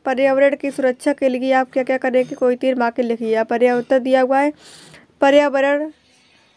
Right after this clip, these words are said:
से होने वाले लाभ के प्रति लोगों को जागरूक, अधिक से अधिक हल लगाएंगे,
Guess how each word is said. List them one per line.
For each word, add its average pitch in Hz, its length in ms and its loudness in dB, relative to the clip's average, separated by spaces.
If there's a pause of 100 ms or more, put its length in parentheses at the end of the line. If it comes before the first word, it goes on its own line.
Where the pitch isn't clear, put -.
(120)
से 277 80 0
होने 262 360 2
वाले 262 280 4
लाभ 254 280 2
के 269 100 -2
प्रति 254 260 -4
लोगों 240 220 0
को 262 140 2
जागरूक, 233 500 0 (720)
अधिक 262 300 0
से 302 100 2
अधिक 262 320 0
हल 254 120 -2
लगाएंगे, 254 580 -2